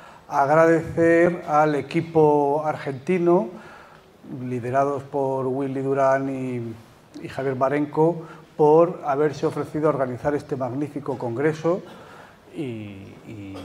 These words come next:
que creo que todos salimos muy satisfechos de su organización. Entonces, bueno, pues simplemente, pues, como, co-, en, en, en nombre de todo el directorio de Alio y, en, y creo que de todas las sociedades, eh, quiero mostrar mi, mi, mi agradecimiento.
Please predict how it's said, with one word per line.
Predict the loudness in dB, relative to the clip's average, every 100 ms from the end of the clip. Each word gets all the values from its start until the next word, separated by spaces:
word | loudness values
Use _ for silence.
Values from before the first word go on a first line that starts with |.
| -16 -14
que | -12
creo | -8 -8 -6
que | -8
todos | -6 -6 -6 -8 -20 -20 -20
salimos | -12 -6 -4 -4 -4
muy | -4
satisfechos | -4 -8 -8 -8 -8 -8
de |
su | -8 -8
organización. | -8 -8 -6 0 0
Entonces, | 0 -10 -20 -18 -12 -10
bueno, | -10
pues | -14 -18
simplemente, | -16 -12 -12 -12
pues, | -14 -16 -16
como, | -12 -10 -8 -8 -10 -12
co-, | -10 -8
en, | -6 -8
en, | -8 -6 -2 -2
en | 0 0 4
nombre | 4 4 2
de | 2 0
todo | 0 2 4 4
el | 4 2
directorio | 0 2 2 4 4
de | 4
Alio | 4 2 0 -2 -4
y, | -4
en, | -4 -12
y | -14 -2
creo | 2 2
que | 2
de | 0
todas | 2 2
las | 2 0
sociedades, | -8 -2 -2 0 -4 -6 -16 -16 -20 -16 -12
eh, | -10 -10 -12 -10
quiero | -8 -8
mostrar | -10 -10 -10
mi, | -10 -14 -16
mi, | -14 -12 -14 -14
mi | -12
agradecimiento. | -8 -8 -10 -12 -12 -12 -16